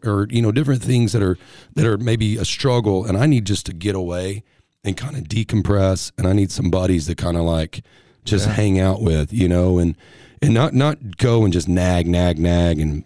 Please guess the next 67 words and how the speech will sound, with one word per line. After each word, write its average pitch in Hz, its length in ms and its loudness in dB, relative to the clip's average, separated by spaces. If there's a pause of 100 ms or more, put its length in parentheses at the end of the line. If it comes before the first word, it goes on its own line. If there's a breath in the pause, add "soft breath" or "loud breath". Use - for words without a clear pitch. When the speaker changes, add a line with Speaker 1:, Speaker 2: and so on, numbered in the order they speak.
Speaker 1:
gripe, 90 300 -2
gripe, 90 260 -2
gripe, 90 320 -2
but 90 80 -2
just 85 100 -2
be - 80 -4
like, 90 160 -2
"Hey, 113 160 0
I'm 104 140 2
dealing 107 240 0
with 101 100 0
this. 98 400 0 (380 soft breath)
I - 20 -20
could - 100 -6
use 101 160 2
some 95 120 -6
prayer. 110 500 0 (300 soft breath)
I - 20 -6
could 95 140 2
use 95 180 2
you 98 80 -2
guys 92 240 0
kinda 101 180 -2
loving 101 300 2
on 98 140 0
me 98 80 2
a 98 40 2
little 98 200 2
bit. 98 360 0
You 101 140 -2
know, 95 180 0
let's, 92 300 -2
Speaker 2:
Yeah. 113 80 -4
Speaker 1:
let's 101 180 -2
hang 104 220 2
out, 98 320 2
let's - 160 -4
chill." 95 460 0 (420 loud breath)
Then 135 140 2
you 120 100 2
find 120 220 2
out, 117 140 0
and 113 100 0
then, 107 260 2
and 113 160 2
you 107 80 4
start 107 280 -2
talking, 110 500 0
and 87 160 0 (580 loud breath)
one 113 160 2
of 107 60 0
the 107 100 2
other 107 120 2
guys 101 200 0
is 92 80 -2
like, 98 120 0
"Man, 107 220 0
I'm 107 140 2
going 98 280 0
through 101 120 0
this 98 220 0
too." 95 460 2
And, 78 120 0
you 87 120 2
know, 87 320 2
we 101 100 2
just, 98 200 -2